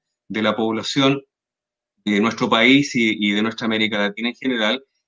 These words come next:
y tiene un fuerte componente cristiano, y muchos de ellos se, todavía se reconocen, ¿cierto?, seguidores de Cristo, al menos que, que hay una adhesión a, a esta presencia de Cristo, y sin embargo se da como este desfase. ¿Es posible, en este contexto donde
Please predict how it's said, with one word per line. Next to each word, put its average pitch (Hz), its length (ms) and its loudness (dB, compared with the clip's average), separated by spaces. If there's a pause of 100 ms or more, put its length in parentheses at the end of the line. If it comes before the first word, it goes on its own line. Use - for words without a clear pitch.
(120)
y 110 160 -8
tiene 139 160 6
un - 100 2
fuerte 160 260 0
componente 123 500 -2
cristiano, - 460 -2
y 113 140 4
muchos 143 300 -2
de 127 100 0
ellos 170 180 -4
se, - 240 -2
todavía 117 560 2
se 160 160 -10
reconocen, 202 680 -4
¿cierto?, - 340 -16
seguidores 101 460 2
de 101 80 4
Cristo, 123 260 0
al 120 80 4
menos 160 220 4 (300)
que, 117 200 2
que 135 80 2
hay 196 80 6
una 135 160 6
adhesión 117 580 2 (380)
a, 107 280 -2
a 117 80 0
esta 117 360 0
presencia 156 440 0
de 143 60 2
Cristo, 208 200 0
y - 40 -4
sin 165 160 4
embargo 156 480 2
se 127 180 -2
da 156 180 0
como 143 260 2
este 135 400 0
desfase. - 440 -2
¿Es 233 200 -2
posible, 156 760 4 (180)
en 120 120 6
este 151 220 4
contexto 131 520 0
donde 120 420 2